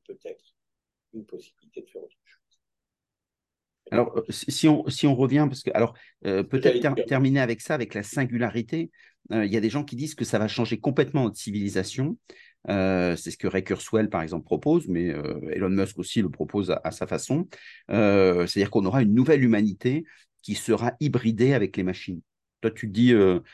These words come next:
Speaker 2: sa-, sachant qu'il propose ça pour, euh, tren-, euh, deux mille trente-cinq, deux mille quarante-cinq, suivant les auteurs, euh, tu dis c'est, ça reste de la science-fiction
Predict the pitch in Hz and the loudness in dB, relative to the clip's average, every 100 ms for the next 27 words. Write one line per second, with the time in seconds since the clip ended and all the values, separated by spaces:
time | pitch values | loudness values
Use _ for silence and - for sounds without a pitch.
0 | - _ - - - - - 143 143 101 | -20 _ -10 -10 -4 -2 0 0 0 -4
1 | - 98 104 101 131 131 98 92 90 - | -4 -4 -4 0 -2 0 2 2 2 -2
2 | - - 95 90 87 80 85 104 98 - | -6 -6 -6 -4 -4 -6 -2 0 0 -4
3 | 90 123 135 98 98 - 92 92 117 117 | -4 -2 0 -2 -4 -2 -4 -4 -6 -6
4 | - 87 117 87 - 123 135 - - - | -6 -6 -4 -4 -2 -2 -4 -10 -20 -20
5 | - - - 95 92 85 - 92 123 123 | -20 -10 -2 0 2 0 -4 0 0 2
6 | - 98 92 90 - 101 104 95 113 - | 2 4 4 4 0 0 0 0 -2 -8
7 | 104 - | -10 -4